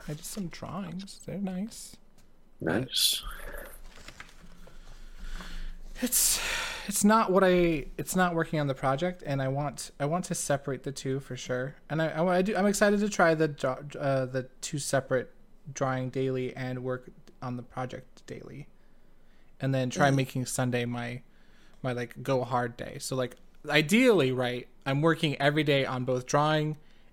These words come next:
Speaker 1: and working on the project. 'Cause, I mean, a real artist isn't just gonna be, like, um, or, uh, like, an artist, a professional artist, one who works on their stuff all the time, like, that's their profession.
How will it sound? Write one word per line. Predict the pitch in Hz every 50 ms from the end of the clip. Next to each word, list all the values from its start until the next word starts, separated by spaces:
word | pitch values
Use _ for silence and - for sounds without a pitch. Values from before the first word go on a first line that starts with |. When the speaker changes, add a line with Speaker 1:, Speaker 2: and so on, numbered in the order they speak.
| - -
Speaker 1:
and | 139 143 151 151
working | 143 143 131 - 135 127
on | 123
the | 127 120
project. | - 131 120 120 - - - -
'Cause, | - 185 185
I | 214
mean, | 220 220 226 220 -
a | 180
real | 175 190 220 220
artist | 202 170 185 196 180 180 165 -
isn't | 170 160 156 151 139
just | 147 143 -
gonna | - 139 135
be, | 131 127 127
like, | 123 120 - - - - - - - - - - - - - - - - - - - - - -
um, | 143 135 135 - - - 151 - - - - - - - - - - - - - - - - - - - - - - - -
or, | 156 156 151 147 -
uh, | 135 143 143 139 131 - -
like, | 147 143 143 143 - -
an | 156 151 147 -
artist, | 151 160 170 160 160 - -
a | 175 151
professional | - - - - - 156 147 - - 147 139
artist, | - 123 127 123 127 -
one | - 135 135
who | 131 139 135
works | 131 131 127 123 - - - - - - - - - - - - - - - - - - - - - -
on | - 131 131
their | 127
stuff | 123 - - 131 123 - - - -
all | - 151 131 123 120
the | -
time, | - - - 165 170 151 131 127 127
like, | 123 120
that's | - 127 123 -
their | - 123 123
profession. | - - - - - - - 170 175 175 - - - - 147 151